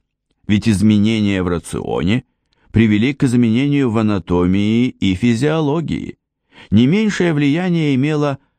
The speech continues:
овладение кулинарным искусством и в социальном плане. Оно сыграло определяющую роль в формировании гендерного разделения труда,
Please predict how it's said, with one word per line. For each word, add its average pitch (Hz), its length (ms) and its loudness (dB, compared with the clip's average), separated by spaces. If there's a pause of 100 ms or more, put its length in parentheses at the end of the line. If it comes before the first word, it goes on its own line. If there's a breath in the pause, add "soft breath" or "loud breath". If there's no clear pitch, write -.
овладение 117 680 0
кулинарным 107 680 0
искусством 156 680 -4
и 123 140 0
в 127 80 -8
социальном 64 720 -4
плане. 60 480 -8 (460)
Оно 139 260 2
сыграло 170 580 -2 (320 soft breath)
определяющую 139 1040 0
роль 156 240 -2
в - 60 -8
формировании 120 840 0
гендерного 117 760 0
разделения 85 760 -2
труда, 82 480 -6